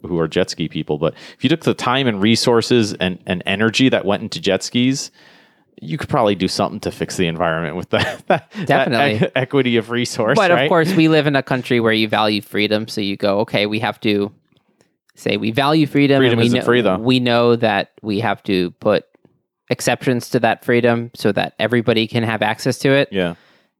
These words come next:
Speaker 2: So there's a balancing act. I would say, um, in your dictatorship where you've made jet skis
Speaker 1: <laughs>
Speaker 2: illegal,
Speaker 1: Yeah, you
Speaker 2: I
Speaker 1: know,
Speaker 2: find that troubling.
Speaker 1: balance. Yeah,
Speaker 2: Um,
Speaker 1: balance.
Speaker 2: but there is a Ray Anderson, who's a jazz trombonist, uh, teaches at the school we both went to,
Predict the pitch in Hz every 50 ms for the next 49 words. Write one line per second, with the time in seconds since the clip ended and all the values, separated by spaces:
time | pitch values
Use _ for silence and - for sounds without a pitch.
0 | _ _ - - 139 123 131 120 135 113 - 117 113 117 117 110 - 113 110 101
1 | 101 104 - 110 117 117 113 - - 123 113 107 107 104 76 - - - 92 95
2 | 92 85 - - - - - - 104 - - - - - - _ _ _ _ _
3 | - 120 113 113 110 110 104 - 120 107 - - 120 110 113 110 - - 117 104
4 | - 107 101 104 101 101 101 - 113 107 104 107 - - 117 107 104 - - -
5 | 113 107 101 110 - 107 117 117 113 117 113 101 107 160 - - - - - 151
6 | 156 311 277 202 185 131 127 139 123 123 113 135 131 127 117 117 110 - - 135
7 | 175 170 165 110 110 113 107 - - - - - - - 151 127 117 107 - -
8 | 320 339 381 392 - - 127 127 117 117 117 92 90 - - - - - _ -
9 | 123 123 135 135 143 160 156 156 139 127 120 - 117 131 127 135 123 117 113 127
10 | 127 123 - 143 139 135 127 127 117 113 110 - 107 104 104 - - 110 104 107
11 | 104 - - 120 113 117 113 113 117 123 127 131 - - - - _ - - 98
12 | 110 - - - 120 117 - - 113 107 110 101 - - 110 - - - 101 107
13 | 113 120 127 127 127 127 135 - - 143 139 139 - 160 175